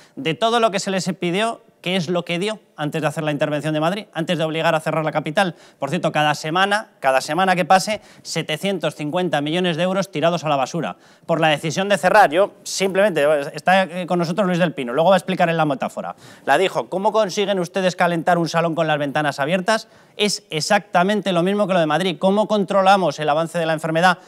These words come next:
si tenemos la ventana Barajas abierta? Por mucho que controlemos los focos internamente, siguen entrando. Isabel Díaz Ayuso el otro día plantaba un tuit y decía eso de, "Muy bien,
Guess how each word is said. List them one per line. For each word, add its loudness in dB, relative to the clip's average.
si -6
tenemos 2
la 6
ventana 4
Barajas 2
abierta? 2
Por 2
mucho 2
que 2
controlemos 2
los 2
focos -2
internamente, 0
siguen 2
entrando. 2
Isabel 0
Díaz 4
Ayuso 0
el 0
otro -2
día 2
plantaba 2
un 2
tuit -4
y -4
decía 2
eso 0
de, -2
"Muy 0
bien, 0